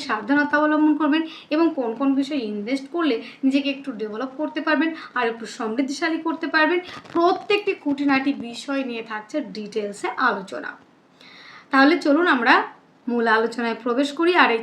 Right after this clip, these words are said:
ছোট্ট আলোচনাটির মাধ্যমে সমাধানের রাস্তা খোঁজার চেষ্টা করি। প্রথমে আমরা দেখে নেব বৃশ্চিক রাশি এবং বৃশ্চিক লগ্ন সাপেক্ষে গ্রহগত অবস্থান।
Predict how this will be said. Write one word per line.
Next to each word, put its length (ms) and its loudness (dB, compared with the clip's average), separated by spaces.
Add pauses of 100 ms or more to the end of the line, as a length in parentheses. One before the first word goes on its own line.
(100)
ছোট্ট 220 -4 (160)
আলোচনাটির 580 -6
মাধ্যমে 380 2 (100)
সমাধানের 460 -4
রাস্তা 240 -4 (200)
খোঁজার 400 0
চেষ্টা 280 -10 (100)
করি। 180 -10 (680)
প্রথমে 420 6
আমরা 220 4
দেখে 260 2
নেব 140 2 (420)
বৃশ্চিক 400 2
রাশি 280 0
এবং 100 0 (100)
বৃশ্চিক 260 -6 (100)
লগ্ন 180 -2 (140)
সাপেক্ষে 440 -2 (120)
গ্রহগত 400 -8 (180)
অবস্থান। 380 -4